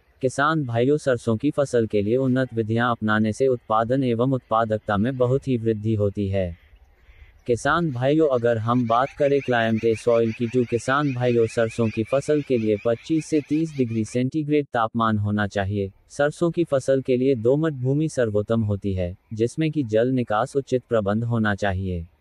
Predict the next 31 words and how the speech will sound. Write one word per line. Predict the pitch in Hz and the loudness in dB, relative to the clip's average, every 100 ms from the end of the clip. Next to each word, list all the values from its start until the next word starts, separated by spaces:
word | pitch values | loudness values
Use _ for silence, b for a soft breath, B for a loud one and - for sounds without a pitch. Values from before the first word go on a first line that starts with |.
| _ _ _ _ _ _ - | _ _ _ _ _ _ -4
अगर | 120 151 170 | 0 2 0
हम | 156 156 123 | 0 0 0
बात | 123 135 | 0 0
करें | - 143 147 | 0 2 2
किसान | 131 123 123 131 | -2 -2 0 0
भाइयों, | 117 113 120 131 | 0 0 2 2
भूमि | 113 131 131 120 | 0 0 0 0
की | 120 | -2
तैयारी | 110 107 113 139 | 0 2 2 0
की, | 135 123 | -4 -2
तो | 127 123 | 0 0
किसान | 117 - 117 113 | -2 0 0 0
भाइयों, | 107 123 143 | 0 0 2
सरसों | 147 127 117 - 117 | 2 0 -2 0 -2
की | 113 | -2
खेती | 104 123 135 151 | -4 -2 -2 -4
के | 143 131 | -2 0
लिए | 131 131 | 2 -2
खेत | - 143 - | 0 -2 0
की | 165 | -2
तैयारी | 147 120 113 139 | 0 0 2 0
सबसे | - 117 - 147 | -2 -4 -2 -4
पहले | 147 117 113 143 | 0 0 2 2
मिट्टी | 135 127 139 | 0 0 -2
पलटने | 123 107 101 107 110 | 0 0 2 0 0
वाले | 104 110 131 | 2 2 0
हल | 120 | 0
से | 107 151 | 0 -2
जुताई | 139 131 120 104 | -2 0 0 2
करनी | 107 101 101 | 0 0 0
चाहिए। | 107 98 95 90 | 0 -2 -2 -4